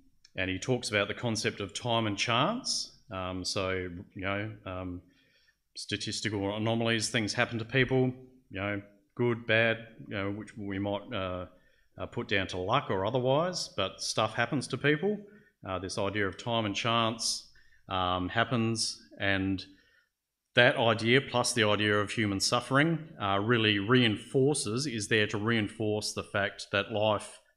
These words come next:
under the sun, general run of humanity, is vanity. It's empty. It's, it's meaningless.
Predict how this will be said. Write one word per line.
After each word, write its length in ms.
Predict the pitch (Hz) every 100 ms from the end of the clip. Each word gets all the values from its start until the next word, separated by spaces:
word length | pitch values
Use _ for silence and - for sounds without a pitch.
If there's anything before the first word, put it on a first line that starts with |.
| _
under 200 | 110 104
the 120 | 95
sun, 460 | - 113 135 175 151 - _ _ _ -
general 280 | 104 107
run 160 | 101 104
of 120 | 98
humanity, 640 | - 98 98 98 104 98 98 - - - -
is 160 | 104
vanity. 440 | 98 95 95 - 85
It's 140 | 82
empty. 340 | 131 101 - 76
It's, 120 | 85 -
it's 180 | -
meaningless. 720 | 107 101 101 90 76 - -